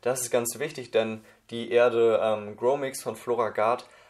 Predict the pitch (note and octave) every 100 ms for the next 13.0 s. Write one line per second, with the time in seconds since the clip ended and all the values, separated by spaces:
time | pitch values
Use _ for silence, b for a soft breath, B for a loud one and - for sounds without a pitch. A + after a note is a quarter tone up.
0 | B - C3+ C3+ A#2+ A2 - G#2+ A2 -
1 | A2+ A2 B2+ A#2+ A2+ A2 - A2+ B2 -
2 | A2 A2 G#2+ - A2 G2+ G2 A2+ C#3+ -
3 | A2+ A2+ A#2 A2+ A2 G#2 - - G2+ G2+
4 | G#2 B2 G2+ G#2 G2+ G2+ B2 A2+ - A2+
5 | A2+ B B - G2 G2 - F2 - G#2
6 | - F2+ G#2 C#3+ - A2 A2 A2+ B B
7 | B - - G2 A2 - G2+ F#2 - -
8 | A#2+ A2+ A2 G#2+ G2+ - A#2 A#2+ A2 -
9 | G#2+ G#2+ A2 b b - G#2+ G2+ - G2+
10 | G2+ - G#2 - G#2 G#2+ - - G#2+ G#2+
11 | G#2 G#2+ G#2 G2+ G#2 G#2+ G#2+ G2+ F#2 -
12 | G#2+ G#2+ G2 - G#2+ G2 - C3+ C#3 C#3